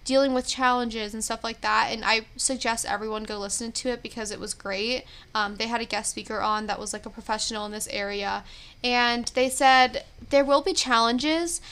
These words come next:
and when something bad happens, are you gonna act like the victim in the situation, or are you gonna get up and do something about it? So really just going in with this mindset,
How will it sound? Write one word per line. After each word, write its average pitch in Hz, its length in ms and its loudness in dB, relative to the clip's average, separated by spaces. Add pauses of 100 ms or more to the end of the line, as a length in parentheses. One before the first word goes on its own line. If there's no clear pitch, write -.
(180)
and 262 120 2
when 254 100 2
something 285 300 2
bad 226 260 6
happens, 294 560 2
are 254 140 -2
you 254 120 0
gonna 269 140 4
act 233 240 2
like 254 140 -6
the 247 80 -2
victim 262 500 -2 (240)
in 240 60 -6
the 240 60 -4
situation, 240 680 -2
or - 40 -8
are 233 80 -4
you 240 100 -4
gonna 240 160 -2
get 220 160 -4
up 233 160 0
and 220 100 -6
do 220 120 -8
something 214 260 -6
about 202 300 -2
it? 180 200 -8 (540)
So 277 240 2
really 254 240 2
just 294 220 -4
going 240 260 -2
in 240 140 -2
with 226 80 -8
this 240 180 2
mindset, 226 720 2